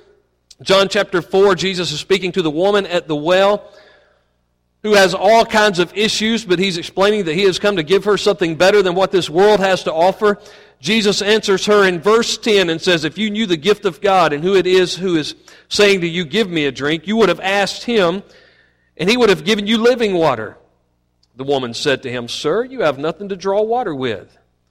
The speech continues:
and the well is deep. Where do you get that living water? Are you greater than our father Jacob? He gave us well, uh, gave us the well and drank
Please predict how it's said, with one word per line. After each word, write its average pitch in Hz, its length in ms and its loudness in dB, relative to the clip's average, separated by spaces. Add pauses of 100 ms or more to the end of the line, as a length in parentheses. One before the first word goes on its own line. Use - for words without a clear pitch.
(220)
and 196 100 -2
the 180 60 2
well 214 280 2
is 175 160 0
deep. 202 340 -6 (120)
Where 202 140 0
do 226 80 -10
you 202 140 -6
get 160 280 -4
that - 440 -4 (160)
living 117 720 -2 (520)
water? 101 600 -6 (1000)
Are 104 100 -12
you 160 160 -4
greater 147 420 2
than 156 160 0
our 135 100 0
father 160 340 0
Jacob? 165 640 -4 (640)
He 208 140 -4
gave 160 320 2
us 160 180 0
well, 180 560 2 (1040)
uh, 151 80 -14
gave 170 260 -2
us 143 140 -6
the 143 140 -2
well 202 340 4
and 151 180 -4
drank 180 400 -4